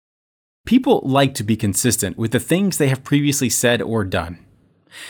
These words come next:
How hard is it for you to pass up on donuts when someone brings them to the office? The smell of those freshly glazed morsels of yeast dough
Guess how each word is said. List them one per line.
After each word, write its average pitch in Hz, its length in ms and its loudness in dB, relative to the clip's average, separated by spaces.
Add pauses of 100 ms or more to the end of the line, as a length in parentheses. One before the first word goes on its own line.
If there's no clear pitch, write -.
(200)
How 285 160 2
hard 226 220 4
is 139 100 -2
it 127 120 2
for 120 100 -2
you 110 180 2
to 98 80 -2
pass 110 320 0
up 101 80 0
on 95 160 -2
donuts 95 380 -2
when 110 80 0
someone 165 260 4
brings 113 280 2
them 101 120 -2
to 98 60 -4
the 95 100 -2
office? 87 500 -4 (500)
The 104 100 -6
smell 117 340 2
of 107 80 -2
those 110 160 0
freshly 107 540 -2
glazed 107 340 -2
morsels 107 400 -2
of 92 160 -6
yeast 113 360 0
dough 110 340 2